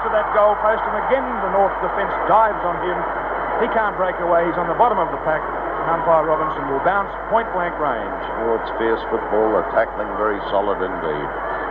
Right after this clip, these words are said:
Speaker 2: That's the Richmond, uh, or North Melbourne will probably try and force this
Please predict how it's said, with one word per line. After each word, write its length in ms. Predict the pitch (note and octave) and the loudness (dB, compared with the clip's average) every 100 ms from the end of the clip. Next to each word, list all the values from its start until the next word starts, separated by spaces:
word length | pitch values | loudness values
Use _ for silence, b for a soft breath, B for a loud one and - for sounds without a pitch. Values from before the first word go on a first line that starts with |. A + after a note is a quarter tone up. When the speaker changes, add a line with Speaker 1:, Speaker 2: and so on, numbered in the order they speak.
| - G2 | -4 -4
Speaker 2:
That's 240 | A#2 - - - | -2 -4 -4 -2
the 120 | G#2+ G#2+ F#2+ - | 0 0 -2 -2
Richmond, 640 | G#2 G2+ G2+ G2 F#2+ G#2 | -4 -4 -4 -4 -2 2
uh, 160 | G2+ D#2 | 2 2
or 160 | F2+ G#2 | 2 2
North 240 | A#2 G#2+ - | 2 2 2
Melbourne 320 | A2+ G#2 F#2 F2+ | 2 2 0 -4
will 80 | F2 - | -6 -2
probably 320 | - G#2+ G2+ | -2 0 -2
try 240 | A2+ G#2+ | 2 2
and 80 | G2 - | 2 -2
force 240 | A#2+ A2+ - | -4 -2 -4
this 80 | G2+ | -6